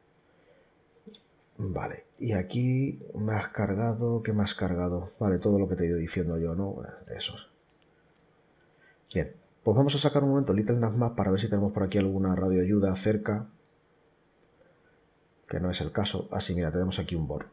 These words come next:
M, Mike, Quebec, Oscar. Vamos a sintonizarlo, catorce veinte.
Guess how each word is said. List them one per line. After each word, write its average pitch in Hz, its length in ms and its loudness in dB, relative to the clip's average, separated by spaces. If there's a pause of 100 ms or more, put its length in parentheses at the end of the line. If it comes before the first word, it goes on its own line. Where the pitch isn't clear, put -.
(640)
M, 107 380 0
Mike, 117 460 0 (100)
Quebec, 107 460 0
Oscar. 104 340 -2
Vamos 123 220 2
a 127 40 2
sintonizarlo, 107 600 0
catorce 110 380 0
veinte. 76 480 -2